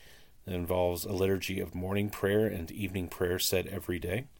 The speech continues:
It's a great way to keep consistency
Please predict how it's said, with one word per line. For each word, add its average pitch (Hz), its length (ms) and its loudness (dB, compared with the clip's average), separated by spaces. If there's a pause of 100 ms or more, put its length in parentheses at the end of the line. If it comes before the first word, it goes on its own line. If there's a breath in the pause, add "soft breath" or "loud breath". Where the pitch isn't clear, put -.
(680 loud breath)
It's - 100 -12
a - 20 -10
great 98 280 8
way 95 180 2
to 90 380 -4
keep - 320 -10
consistency 98 1120 0